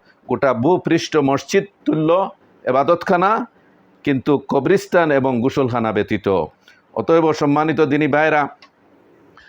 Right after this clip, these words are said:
আল্লাহর কাছে সর্বাধিক নিকৃষ্ট হইল ওই লোক যে কবরগুলোকে মসজিদ বানায়। অতএব যারা আজকে মসজিদ ছেড়ে দিয়ে,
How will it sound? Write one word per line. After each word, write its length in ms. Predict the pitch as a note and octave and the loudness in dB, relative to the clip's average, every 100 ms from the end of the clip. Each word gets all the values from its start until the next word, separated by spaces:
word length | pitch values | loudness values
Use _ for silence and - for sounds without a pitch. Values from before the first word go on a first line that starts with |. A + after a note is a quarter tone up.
| - _ _ - | -20 _ _ -4
আল্লাহর 340 | C3 D3+ F3 | 0 2 0
কাছে 260 | F#3 E3 F3 | 0 0 0
সর্বাধিক 600 | E3+ D#3 D#3+ G#3+ A#3 G3 | 0 0 0 0 -2 -2
নিকৃষ্ট 480 | G3+ F#3+ F#3 - F#3 | -2 -2 -4 0 0
হইল 220 | F3 E3+ | 2 2
ওই 180 | E3+ E3+ | 2 2
লোক 360 | E3 C#3 - - _ _ _ _ _ _ _ | 2 0 -6 -20 _ _ _ _ _ _ _
যে 220 | G#2 C#3 C#3 | -4 -2 -2
কবরগুলোকে 540 | D#3+ F3 E3 E3 C#3+ D3 | -2 0 2 2 0 0
মসজিদ 420 | B2+ - C#3 A2 | -2 -4 -6 -2
বানায়। 500 | A#2 A2+ A2 F#2 D2+ - _ _ _ _ _ _ _ _ - | -2 0 0 0 -4 -8 _ _ _ _ _ _ _ _ -12
অতএব 400 | G2 C3 C3 C3 | -4 0 2 2
যারা 340 | A2+ B2+ C3+ | 2 2 2
আজকে 300 | B2+ - C#3+ D3 C#3 - _ _ _ - | 0 -2 -4 -2 -4 -10 _ _ _ -6
মসজিদ 440 | G#2+ C#3 - F3 E3+ | -4 -4 -2 -2 -2
ছেড়ে 260 | - D3 C#3+ | -2 0 0
দিয়ে, 320 | C3 A#2+ | 0 0